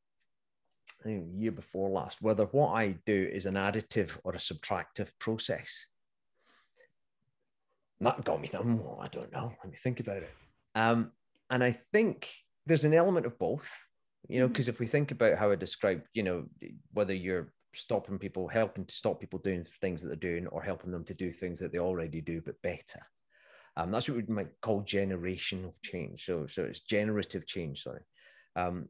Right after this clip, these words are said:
Speaker 1: we're helping them to improve something. But on the other hand, it's helping them to recognize noise.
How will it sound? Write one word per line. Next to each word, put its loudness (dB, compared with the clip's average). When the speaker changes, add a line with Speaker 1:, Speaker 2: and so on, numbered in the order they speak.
Speaker 1:
we're -2
helping -2
them -2
to -4
improve -4
something. -12
But 6
on 6
the 4
other 6
hand, -4
it's -10
helping 0
them 0
to -4
recognize 6
noise. -2